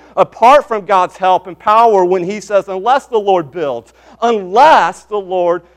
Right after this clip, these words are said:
guards." You look to the Tower of Babel as an example, and it shows us that you might have the human energy, you might have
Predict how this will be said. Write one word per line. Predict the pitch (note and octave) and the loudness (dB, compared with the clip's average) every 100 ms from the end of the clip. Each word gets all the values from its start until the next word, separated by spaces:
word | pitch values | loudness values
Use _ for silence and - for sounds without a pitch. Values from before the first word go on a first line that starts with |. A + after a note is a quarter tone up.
| _ A#2+ | _ -20
guards." | G#2+ D3+ B2+ F#2 E2 _ _ _ _ _ _ _ | -8 -4 -4 -6 -18 _ _ _ _ _ _ _
You | B2+ D#3+ | -20 -12
look | E3 E3 | -12 -10
to | F3 | -14
the | E3+ | -12
Tower | - F#3+ F#3+ F#3 | -4 2 4 4
of | F#3 F3 | 2 4
Babel | G3 G#3 F3 D3+ | 2 2 0 -2
as | D3 | -4
an | E3+ | -8
example, | E3 - F3+ G#3+ G#3 D3+ | -16 -10 -8 -8 -8 -6
and | D3 | -6
it | D#3 | -10
shows | - G3 F#3+ A3+ - | -6 0 2 2 -2
us | C#3 - _ _ | -14 -16 _ _
that | G3 E3 | -8 -8
you | F#3 B3 | -8 -6
might | A3 E3+ | -6 -6
have | F3 F#3 | -6 -8
the | D3+ | -8
human | D3 A3 A#3 A3+ G#3 | -20 -14 -10 -10 -6
energy, | G3 A3+ B3+ F3+ B3 C4 _ - | -6 -6 -8 -12 -16 -16 _ -14
you | G#3 C4 | -10 -6
might | A3+ F#3+ | -4 -6
have | D#3+ F#3 - | -6 -8 -8